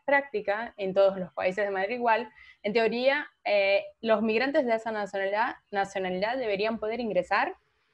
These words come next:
sin tener que explicar las razones por las cuales están ingresando, están migrando, o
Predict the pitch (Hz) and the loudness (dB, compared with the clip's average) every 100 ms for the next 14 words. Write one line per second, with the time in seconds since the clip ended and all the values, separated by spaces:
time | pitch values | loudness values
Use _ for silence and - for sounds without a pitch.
0 | _ _ 262 262 247 214 240 - 269 - | _ _ 4 4 4 2 2 2 0 0
1 | - 185 220 226 262 - 220 190 180 170 | -6 -2 2 2 2 2 2 4 2 0
2 | 226 233 - 185 185 - 214 226 180 180 | -2 0 0 0 -2 0 0 0 -6 -2
3 | 196 196 233 247 208 190 180 170 196 196 | -2 -2 -4 -8 -6 -2 -2 -2 -4 -2
4 | 180 - 185 202 185 175 185 180 165 160 | -6 -4 -4 -4 -4 -2 -2 -2 -8 -12